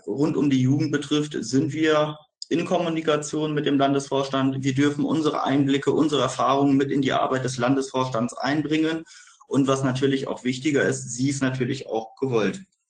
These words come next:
Also unser Einblick ist gewollt in die tägliche Arbeit des Landesvorstandes. Zudem helfen wir auf Veranstaltungen des Landesvorstandes, also zum Beispiel ganz groß, ähm, der Landesverbandstag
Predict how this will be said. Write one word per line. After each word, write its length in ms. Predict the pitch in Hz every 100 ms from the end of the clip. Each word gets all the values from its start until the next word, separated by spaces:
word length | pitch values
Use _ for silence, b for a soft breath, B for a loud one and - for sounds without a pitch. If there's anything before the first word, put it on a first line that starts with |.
| -
Also 260 | 107 101 107
unser 220 | 131 127
Einblick 340 | 120 123 127
ist 140 | - -
gewollt 320 | 110 113 131
in 120 | 120
die 100 | 120
tägliche 420 | 131 131 127 -
Arbeit 360 | 104 104 123 131
des 160 | 135
Landesvorstandes. 1200 | 104 101 101 - 98 92 - 95 92 90 - - _ B B B B B B
Zudem 380 | - 139 175 233
helfen 400 | 156 156 160 170
wir 380 | 156 156 - -
auf 320 | 113 127 - -
Veranstaltungen 720 | - - - - 156 156 143
des 160 | 101 -
Landesvorstandes, 1080 | 101 139 196 - 175 180 - 185 180 185 - 113
also 240 | 101 104
zum 180 | 104 101
Beispiel 540 | 101 104 110 107 101 B B B
ganz 260 | - 113 110
groß, 540 | - 120 127 127 - -
ähm, 540 | 98 113 104 101 98
der 140 | 104
Landesverbandstag 1000 | 107 120 113 101 98 - 208 - 170 170